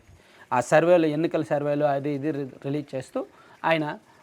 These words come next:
ఒక రకంగా కూటమికి అనుకూలంగా పనిచేస్తున్నారు. Even ఆయన చంద్రబాబు గారి మనిషి, టీడీపీ మనిషి రవిప్రకాష్ గారు అంటే. So ఒకప్పుడు టీవీ నైన్, మ్,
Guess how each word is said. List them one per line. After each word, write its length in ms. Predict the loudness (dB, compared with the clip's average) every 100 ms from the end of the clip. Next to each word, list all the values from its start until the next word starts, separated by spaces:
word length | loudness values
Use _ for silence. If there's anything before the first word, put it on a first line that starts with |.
| 0
ఒక 100 | 2
రకంగా 280 | 4 2 0
కూటమికి 420 | 2 0 2 -2
అనుకూలంగా 380 | -2 -4 -4 -4
పనిచేస్తున్నారు. 640 | -6 -6 -8 -8 -4 0
Even 180 | 2 4
ఆయన 140 | 2
చంద్రబాబు 480 | 0 0 4 4 4
గారి 140 | 2
మనిషి, 280 | 0 -2 -4
టీడీపీ 420 | -4 0 0 0
మనిషి 300 | -2 -2 -6 -8 -4
రవిప్రకాష్ 500 | -2 -2 -6 -10 -10
గారు 160 | -12
అంటే. 220 | -12 -18 -20 -20 -20 _ _ _ -20 -20 _ -6
So 100 | -2
ఒకప్పుడు 360 | 0 0 0
టీవీ 260 | 2 4 4
నైన్, 220 | 2 2
మ్, 960 | 0 -2 -6 -10 -8 -10 -8 -6 -4